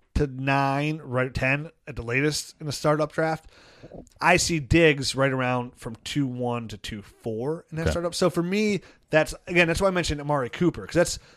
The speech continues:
Speaker 1: that's where the other tier starts for me,
Speaker 2: Right.
Speaker 1: right? Like, I have Thomas at the bottom end of that tier of, you know, Devontae Adams, Odell Beckham, DeAndre Hopkins. I put Michael Thomas in that same tier,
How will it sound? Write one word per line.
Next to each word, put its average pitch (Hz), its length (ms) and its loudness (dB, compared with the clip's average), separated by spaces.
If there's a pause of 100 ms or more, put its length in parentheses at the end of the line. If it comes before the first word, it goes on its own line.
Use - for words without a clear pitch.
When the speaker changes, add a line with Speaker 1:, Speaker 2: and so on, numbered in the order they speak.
(100)
Speaker 1:
that's 208 200 6
where 202 80 4
the 175 100 0
other 160 180 2
tier 147 240 2
starts - 400 -6
for - 160 -14
me, 76 100 -20 (160)
Speaker 2:
Right. - 80 -2
Speaker 1:
right? 131 140 -2
Like, 135 200 -6 (720)
I 175 120 8
have 220 140 8
Thomas 170 360 4
at 143 60 -2
the 123 80 -8
bottom 135 360 2
end 135 260 -2
of 127 80 0
that 107 200 -4
tier 123 380 0
of, 113 400 -4 (280)
you 127 80 -2
know, 117 120 0
Devontae 139 440 0
Adams, 123 540 -2 (560)
Odell 143 320 2
Beckham, 123 520 -2 (240)
DeAndre 131 460 -2
Hopkins. 117 680 -6 (340)
I 226 120 6
put 233 180 8
Michael 180 240 2
Thomas 170 340 0
in 151 60 -6
that 127 140 -8
same 143 360 -2 (100)
tier, 220 520 -2